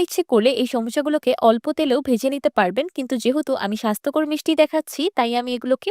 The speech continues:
বেক করব। সমুচাগুলোকে বেক করার জন্য আমি একটি পিৎজা ট্রেতে অয়েল ব্রাশ করে দিলাম। এখন সমুচাগুলো ট্রেতে সাজিয়ে নিলাম। উপর থেকেও অয়েল ব্রাশ করে দিচ্ছি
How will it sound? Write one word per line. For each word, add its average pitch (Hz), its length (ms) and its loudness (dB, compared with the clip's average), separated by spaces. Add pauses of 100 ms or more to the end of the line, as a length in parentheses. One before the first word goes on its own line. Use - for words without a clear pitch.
(100)
বেক 170 200 -2
করব। 147 240 -8 (760)
সমুচাগুলোকে 330 680 2
বেক 277 120 4 (100)
করার 330 260 6
জন্য 208 140 0 (160)
আমি 220 120 -2
একটি 240 280 -6
পিৎজা 262 320 0
ট্রেতে 285 280 -2 (140)
অয়েল 202 200 4
ব্রাশ 165 260 -4
করে 151 200 -4
দিলাম। 117 220 -10 (600)
এখন 262 200 2 (100)
সমুচাগুলো 302 520 0 (120)
ট্রেতে 277 300 0 (100)
সাজিয়ে 202 420 -4
নিলাম। 151 220 -10 (1600)
উপর 330 320 0
থেকেও 311 240 2 (120)
অয়েল 254 200 4
ব্রাশ 311 160 -2 (100)
করে 320 220 2
দিচ্ছি 202 260 -2